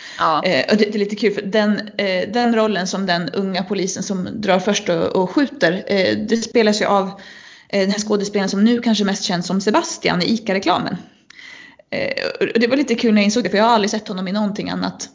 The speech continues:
Speaker 2: än ica-reklamen innan heller. Eh, och det är också en helt annan roll.
Speaker 1: Gud, jag tänkte inte ens på att det var han.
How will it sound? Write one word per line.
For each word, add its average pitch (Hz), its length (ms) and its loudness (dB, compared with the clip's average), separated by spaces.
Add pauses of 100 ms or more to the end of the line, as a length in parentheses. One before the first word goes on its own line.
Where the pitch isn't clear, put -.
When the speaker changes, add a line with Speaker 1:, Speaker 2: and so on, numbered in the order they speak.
(200)
Speaker 2:
än 185 200 -2
ica-reklamen 175 680 -4
innan 160 240 -4
heller. 180 220 -2 (800)
Eh, 185 380 0 (360)
och 226 80 0
det 294 80 2
är 294 40 4
också 285 180 4
en 247 60 10
helt 240 180 8
annan - 200 2
roll. 95 140 0 (760)
Speaker 1:
Gud, 175 100 -4
jag 165 180 0
tänkte 196 300 -2
inte 269 140 -2
ens 131 160 -8
på 170 100 -2
att 170 100 -6
det 180 60 -4
var 208 160 2
han. 170 220 -6